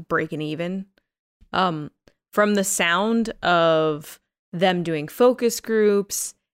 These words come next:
and, you know, cruises or ships being empty for certain voyages and not packed, I would say they're probably losing money. But I, my assumption would be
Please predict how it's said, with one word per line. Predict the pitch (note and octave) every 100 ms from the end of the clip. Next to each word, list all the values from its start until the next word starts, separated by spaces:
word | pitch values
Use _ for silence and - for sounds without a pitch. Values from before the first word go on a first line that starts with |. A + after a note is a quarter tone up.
| _
and, | F#3+ F3+ E3+ D3+ D3+ D3 D3+ - - - -
you | - F#3+
know, | F3 E3+ D3+ D#3+ _ _ _ _ _ _ _ _ -
cruises | - G#3+ G#3+ F3+ F#3 F3+ F3+ -
or | A2 D#3+ D#3+ D#3 - - - - -
ships | - G3 - -
being | F#3+ F3 D#3+
empty | - G3 G3 G3 F#3
for | -
certain | E3+ - D3+ D#3+
voyages | D#3+ F#3 F#3 F3+ E3+ F3 E3+ E3+ D#3+
and | D#3 D3
not | D#3 D#3 - _ _ _ _
packed, | - G3 G3+ G#3 - - _ _ _ _ _ _
I | - F#3+
would | F#3+ F3
say | - F#3+ E3 D#3+ _ _ _
they're | - D#3
probably | _ - D3 D3 E3 E3+ E3+
losing | F3 F#3 F3+ F#3+
money. | G3 G3+ A3+ A#3 _ _ _ _ _ _ -
But | F#3+
I, | F3+ F3+ -
my | F#3 F#3
assumption | F3 F3 G#3 G#3 G3+ G3+
would | F#3+ E3
be | F3 E3 D#3 D3